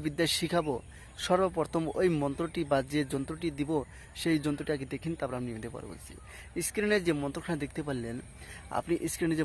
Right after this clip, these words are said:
মন্ত্রখানা দেখতে পেলেন, এই মন্ত্রখানা খুব ভালো করে মুখস্থ করবেন। করার পর তারপর আপনি কি করবেন? আপনি যেরকম শনিবার, মঙ্গলবার আপনি ওই দিন একশো আট বার করে জপে নেবেন, শনিবার, মঙ্গলবারের দিন একশো আট বার জপে নেবেন। নেওয়ার পরে তারপর আপনি কি করবেন? আপনি পুরা সূর্য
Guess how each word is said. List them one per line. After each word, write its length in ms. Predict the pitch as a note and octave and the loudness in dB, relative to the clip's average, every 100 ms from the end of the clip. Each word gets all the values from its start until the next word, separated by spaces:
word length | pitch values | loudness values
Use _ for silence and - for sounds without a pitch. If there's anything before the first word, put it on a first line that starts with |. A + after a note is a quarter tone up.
| C#3+ | 2
মন্ত্রখানা 340 | C#3 D#3+ D#3 C#3+ | -2 -2 -2 -2
দেখতে 180 | - D#3 | -2 0
পেলেন, 180 | D#3 D#3+ - | 0 -2 -2
এই 80 | D3 | -2
মন্ত্রখানা 340 | B2+ B2+ D#3+ D#3 - | -2 -4 -6 -4 -4
খুব 100 | F#3+ | -2
ভালো 140 | B2+ C3 | -2 -2
করে 120 | D#3+ C#3+ | -4 -4
মুখস্থ 220 | - - F3+ | -6 -10 -8
করবেন। 200 | E3 C#3 B2 - | -6 -6 -4 0
করার 220 | F3 F#3+ | 4 4
পর 100 | F3+ C#3+ | 2 0
তারপর 160 | C#3+ D3 | 0 -2
আপনি 100 | D3+ D#3 | -2 -6
কি 60 | D#3 D3 | -4 0
করবেন? 240 | F3+ G#3+ A#3+ - - - - - D#3 | 6 8 8 2 -14 -14 -14 4 4
আপনি 220 | D#3 G#3 D3+ A#2 - - - - | 6 6 6 4 -8 -16 -16 -2
যেরকম 300 | D#3 G3+ A#3+ A3+ - | 4 4 4 2 2
শনিবার, 280 | G3+ F#3+ E3+ | 6 8 8
মঙ্গলবার 400 | E3 F3 F3+ D3 C3+ - | 6 4 6 4 4 -2
আপনি 160 | D3+ D#3+ F3 - E3+ | 0 0 -2 0 -2
ওই 80 | D#3+ | 2
দিন 100 | F#3 - - E3 | 0 -2 -8 -8
একশো 160 | - D#3+ | -2 -2
আট 60 | D3 | -2
বার 100 | D#3+ | -2
করে 100 | E3+ C#3 | -2 -2
জপে 140 | C#3+ C3 | -2 -4
নেবেন, 200 | A2 - - | -6 -10 -8
শনিবার, 280 | - E3+ E3 D#3 | -4 2 2 2
মঙ্গলবারের 380 | D3+ D#3+ D#3 D3+ | 2 2 2 2
দিন 80 | F3+ G#3 F3 | -2 -2 -8
একশো 160 | - D#3+ | -6 -4
আট 60 | D3 | -4
বার 100 | C#3+ | -4
জপে 160 | D3 D#3+ F3+ | -4 0 4
নেবেন। 180 | G3+ A#3+ - - - - C3+ | 4 4 -2 -12 -8 -2 4
নেওয়ার 300 | C#3+ D#3+ G3+ - | 8 10 10 8
পরে 160 | G#3+ D#3+ | 6 6
তারপর 220 | D#3+ E3+ | 6 6
আপনি 120 | F3+ F#3 - | 4 0 -2
কি 80 | F3 | 6
করবেন? 260 | G#3 E3+ C3 A#2+ - - - E3+ | 8 8 4 2 -10 -12 0 2
আপনি 140 | G3+ G3+ - - | 4 2 0 -8
পুরা 220 | A3 A#3 G#3 - | 8 10 10 6
সূর্য 220 | A#3+ | 0